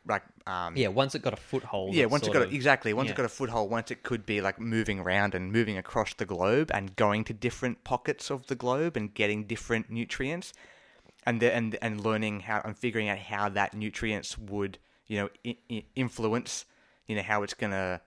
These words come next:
Speaker 1: um, you know, adapt. You know what I mean? You know, like, if, say you, you got this, you know, the, say you got a, what's a small, a s-, a small living thing that would have been, you know, one of the first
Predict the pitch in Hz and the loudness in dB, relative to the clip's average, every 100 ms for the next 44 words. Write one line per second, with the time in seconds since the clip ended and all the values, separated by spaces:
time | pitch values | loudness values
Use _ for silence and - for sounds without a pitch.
0 | - 104 92 90 85 85 _ _ _ _ | -8 -4 -2 -4 -10 -16 _ _ _ _
1 | 113 101 90 92 110 - - - - 120 | -4 -2 -2 0 0 0 -6 -16 -6 -2
2 | 107 107 101 123 117 107 107 120 110 - | 0 0 0 0 2 0 -2 -6 -8 -4
3 | 131 123 87 117 - 117 113 113 - 101 | -2 -2 -6 -10 -10 -6 -2 -2 -2 -10
4 | - - 104 92 92 92 90 - _ - | -10 -10 -6 -6 -4 -4 -4 -14 _ -14
5 | - 120 107 98 87 85 85 - - - | -6 -4 -2 -2 0 -2 -4 -6 -14 -20
6 | - - - _ 143 135 - - 123 110 | -20 -20 -20 _ -6 -4 -4 -2 2 4
7 | 110 110 101 _ _ _ _ _ _ - | 4 2 -2 _ _ _ _ _ _ -12
8 | - - 135 117 110 104 101 107 101 98 | -8 -4 2 2 2 0 -2 -4 -4 -4
9 | 101 95 98 101 95 98 95 - 95 90 | -4 -2 -2 -2 -2 -2 -4 -4 -2 -2
10 | 90 - | -2 -8